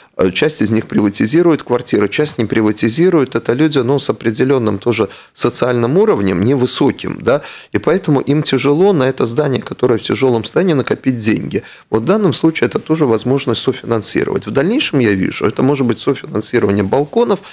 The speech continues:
и всего остального. И вообще я вижу, что это тот инструмент, когда мы можем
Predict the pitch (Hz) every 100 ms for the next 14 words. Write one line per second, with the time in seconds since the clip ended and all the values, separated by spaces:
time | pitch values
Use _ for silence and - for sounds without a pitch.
0 | - - - 110 135 135 123 131 139 202
1 | 202 135 131 - 143 139 156 127 104 -
2 | 127 - - - - _ _ _ - 156
3 | 135 110 110 - 135 160 220 233 - 107
4 | 117 123 117 147 135 151 135 90 85